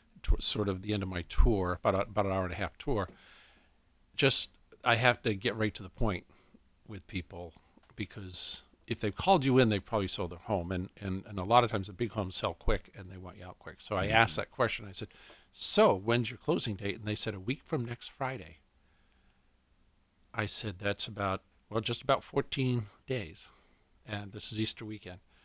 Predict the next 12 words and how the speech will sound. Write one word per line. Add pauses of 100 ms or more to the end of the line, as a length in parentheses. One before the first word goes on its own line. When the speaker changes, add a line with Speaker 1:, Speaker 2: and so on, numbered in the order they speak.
(800)
Speaker 1:
"Yep." (800)
I
said,
"Okay." (480)
First
question
I
asked,
I
said,
"How
much,